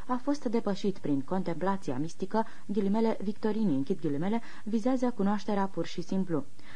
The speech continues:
În felul acesta, ei se îndepărtează de mistica lui Bernard, apropiindu-se mai mult de gândirea lui Anselm de Canterbury. Figură pagina patruzeci și unu. Reprezintă o poză.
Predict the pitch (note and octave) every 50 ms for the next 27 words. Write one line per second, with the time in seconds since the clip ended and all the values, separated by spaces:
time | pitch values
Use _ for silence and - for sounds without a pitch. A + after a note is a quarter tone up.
0 | - - G#3 A3 G#3 C#4+ D4+ B3+ D#3 B2+ B2+ - - A3+ A#3 - B3+ B3 A#3+ C4
1 | B3+ - C4+ B3+ - B3+ A#3 A3+ G#3+ - G#3 G3 A3 A3+ A3+ G#3 G#3+ F#3+ G3 F#3
2 | G3+ A3 - - G#3 - G#3 G3+ F#3+ F#3+ F3 F#3+ F#3+ G3 G3 G#3 G3+ F3 C#3 -
3 | - - - - - - F#3 F3+ F#3 E3 - E3 E3+ F#3 F#3 F#3 - F#3+ E3+ D3
4 | C#3 C#3 D#3 F#3 G3+ G3 G#3+ F3 F3+ D#3+ - D#3 D#3+ D#3 G3 F#3 F3 D#3 D3+ D3+
5 | - - G3+ G#3+ G3+ G3 G#3+ G#3 G3+ G3+ - - G3 G3 G3 F#3+ F#3+ - F3 E3+
6 | D3+ F#3 F#3 E3 F3 E3 D3 C#3 C3+ C#3 - - - - - - - - - -
7 | - - - - - - - - - - - - - - - - A#3 G3+ F3 E3
8 | E3 G3+ A#3+ - F#3+ D#3+ D3+ C#3+ F#3 G#3 A3+ A#3 A3+ A#3 A3+ A#3 A3+ G3+ A3 G#3
9 | - - - G3 F3 D3 C3+ C#3 C#3+ - - - - - - - - - - A#3+
10 | B3 - F#3+ F#3 - A#3+ B3+ B3 B3 - - A3+ G#3 - E3 D3+ D3 - D3 C3+